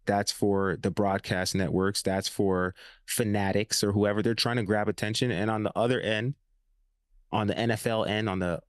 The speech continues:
N B A end, on the, uh, the soccer end, they're trying to expand their fandom, right? So this is a true partnership where both sides are, are growing. At the time, let, let me just give you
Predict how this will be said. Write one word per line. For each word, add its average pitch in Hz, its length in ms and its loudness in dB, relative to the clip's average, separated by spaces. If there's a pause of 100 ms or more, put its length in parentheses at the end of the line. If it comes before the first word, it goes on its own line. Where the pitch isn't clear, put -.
(120)
N 113 120 0
B 107 300 4
A - 40 -2
end, 104 380 -4 (140)
on 101 260 0
the, 95 280 2
uh, 82 340 -2
the 110 100 -4
soccer 110 600 0
end, 113 360 0 (600)
they're 120 320 0
trying 117 260 -2
to - 180 -2
expand 107 720 0
their 92 100 2
fandom, 90 580 0 (100)
right? 92 260 2
So 98 160 2
this 117 160 4
is 120 100 2
a 110 80 4
true 123 260 2
partnership 101 560 0
where 92 120 0
both 95 240 2
sides 90 480 0 (640)
are, 98 320 0
are 98 140 0
growing. 90 420 2 (500)
At 127 200 -4
the 143 100 0
time, 151 640 0 (420)
let, 117 240 0
let 117 120 0
me 131 80 2
just 110 240 0
give 110 180 2
you 107 180 2